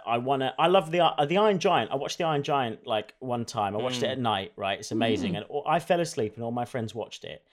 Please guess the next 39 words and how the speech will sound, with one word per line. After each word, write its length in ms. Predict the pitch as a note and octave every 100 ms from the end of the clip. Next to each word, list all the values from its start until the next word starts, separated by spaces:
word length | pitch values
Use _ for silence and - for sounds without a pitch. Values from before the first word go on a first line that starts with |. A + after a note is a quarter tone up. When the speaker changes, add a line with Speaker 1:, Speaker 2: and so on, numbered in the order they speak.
| - _
Speaker 1:
And 60 | A2+
when 80 |
I 40 | A2+
woke 220 | D3 D3+
up 120 | D#3+
in 60 | D3
the 60 |
morning, 280 | C3+ A#2+ G#2
I 40 | G2+
was 120 | A#2
like, 120 | A2+
"How 100 | C#3
was 160 | G3+ D#3+
it? 120 | G2+
Was 140 | A#2
it 60 | A#2+
good?" 160 | D#3+ D#3+
It 80 | C#3+
was 80 |
when 140 | C#3 C3
we 60 |
had, 120 | A#2 G2+
like, 180 | G2+
sleepovers, 680 | - B2 A#2+ G#2 F2+ F2 E2
this, 160 | G2 F#2
you 140 | G#2
know, 100 | F2+
and 80 | F#2
that 80 | F#2+
was 120 | F#2
a 60 | F2+
thing. 280 | E2+ F2 - _ - _ _ _
Um, 260 | G#2+ G#2 G2+
and 100 | A#2+
they 60 | C#3+
were 100 | C3
like, 220 | B2 A2+ -
"Oh, 300 | - - - _ _ _ _ _
amazing." 480 | F2+ F2 D#2+ E2